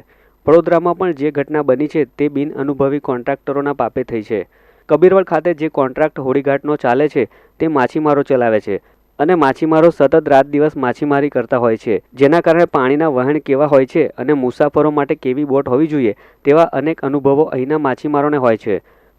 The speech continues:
પરંતુ વડોદરાની જે ઘટના છે, તેમાં સેવ ઉસળ વેચનારને કોન્ટ્રાક્ટ આપવામાં આવ્યો હતો, જેના પાપે આજે બાર માસૂમ બાળકો અને બે શિક્ષકોએ જીવ ગુમાવ્યો છે,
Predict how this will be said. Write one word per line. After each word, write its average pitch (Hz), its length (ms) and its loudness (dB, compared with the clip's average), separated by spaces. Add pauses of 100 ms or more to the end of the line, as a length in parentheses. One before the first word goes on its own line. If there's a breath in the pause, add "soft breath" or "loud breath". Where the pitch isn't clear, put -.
પરંતુ 170 340 2
વડોદરાની 160 520 2
જે 160 120 0
ઘટના 147 380 -2
છે, 160 140 -2
તેમાં 139 340 -2 (100)
સેવ 151 320 0
ઉસળ 156 300 0
વેચનારને 147 560 -2
કોન્ટ્રાક્ટ 131 420 -2
આપવામાં 127 400 -2
આવ્યો 110 200 -2
હતો, 110 180 0 (460 soft breath)
જેના 151 220 0
પાપે 156 320 0
આજે 123 280 -2
બાર 135 280 -2
માસૂમ 135 360 -6
બાળકો 127 380 0 (320 soft breath)
અને 151 200 -2
બે 139 160 0
શિક્ષકોએ 151 560 -2
જીવ 135 240 -4
ગુમાવ્યો 120 400 -2
છે, 104 120 -4